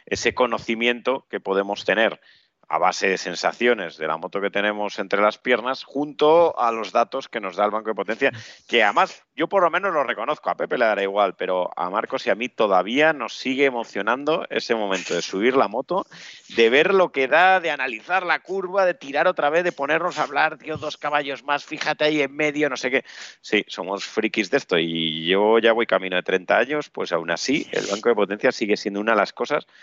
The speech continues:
que más, por decirlo vulgarmente, más,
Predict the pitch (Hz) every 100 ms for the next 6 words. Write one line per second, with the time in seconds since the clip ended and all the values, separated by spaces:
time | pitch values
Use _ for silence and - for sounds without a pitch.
0 | - - _ - 92 101 107 107 - -
1 | - - - 90 85 98 95 98 95 95
2 | 95 92 104 104 98 98 92 -